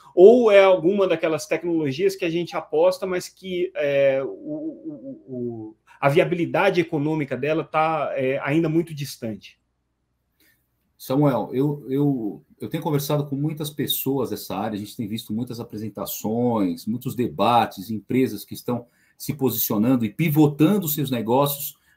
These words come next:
Speaker 2: para que o metaverso seja um dos sustentáculos, uma das colunas de oportunidades de desenvolvimento de novos, é, é, caminhos de receitas. Eu acredito no metaverso no médio e no longo prazo. A, as empresas ainda estão desenvolvendo,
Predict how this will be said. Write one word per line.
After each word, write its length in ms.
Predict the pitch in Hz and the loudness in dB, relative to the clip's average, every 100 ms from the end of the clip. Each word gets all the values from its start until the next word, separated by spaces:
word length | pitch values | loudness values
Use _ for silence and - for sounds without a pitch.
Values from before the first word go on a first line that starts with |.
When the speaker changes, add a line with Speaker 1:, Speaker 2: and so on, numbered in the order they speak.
| - | -2
Speaker 2:
para 160 | 131 | 0
que 100 | 147 | 2
o 40 | 139 | 0
metaverso 540 | 131 135 117 127 - | 0 -2 -2 -4 -6
seja 380 | - 147 151 143 | -4 2 2 4
um 240 | 143 165 | 2 0
dos 160 | 156 151 | -4 -6
sustentáculos, 920 | 156 147 147 - 131 147 147 131 120 | -8 -4 -4 0 2 2 2 -6 -4
uma 200 | 135 143 | -2 -2
das 400 | 139 135 - - _ _ _ | 0 -2 -4 -10 _ _ _
colunas 760 | 160 151 143 151 156 151 - | 8 10 10 8 6 2 -2
de 100 | 123 | -4
oportunidades 720 | 143 143 131 135 117 123 120 117 | -6 -6 -4 -2 0 -2 -4 -8
de 60 | |
desenvolvimento 640 | 117 120 120 110 117 123 117 | -8 -8 -6 -6 -6 -6 -8
de 80 | 113 | -6
novos, 580 | 117 131 131 127 - _ _ _ _ _ | -2 -2 -4 -8 -10 _ _ _ _ _
é, 540 | 117 117 113 - 113 110 | -4 -4 -4 -4 -4 -4
é, 40 | |
caminhos 580 | - 143 131 151 160 123 | -2 0 4 2 2 -2
de 80 | 131 | -2
receitas. 760 | 139 - 110 95 85 90 - _ _ _ _ _ - | -2 -4 -4 -4 -4 -14 -20 _ _ _ _ _ -4
Eu 200 | 143 196 | 0 0
acredito 480 | 196 156 147 - | 0 -2 -4 -4
no 80 | 156 | -4
metaverso 920 | 147 143 143 101 117 139 147 - 151 - | -2 -2 -4 -2 -2 -2 -6 -8 -10 -12
no 160 | - 127 | -6 -2
médio 460 | 123 131 139 127 | 0 0 -2 -4
e 20 | 139 | -4
no 100 | 131 | -4
longo 280 | 127 131 | -4 -6
prazo. 540 | 113 104 101 87 82 85 _ _ | -8 -8 -6 -6 -10 -20 _ _
A, 300 | 82 78 104 | -18 -14 -12
as 100 | 101 | -6
empresas 560 | 131 - 143 143 127 | -6 -4 -4 -4 -6
ainda 240 | 120 123 123 | -6 -6 -6
estão 440 | - - 127 120 | -10 -8 -6 -6
desenvolvendo, 800 | 107 127 117 101 110 110 101 90 | -6 -6 -6 -8 -6 -6 -6 -10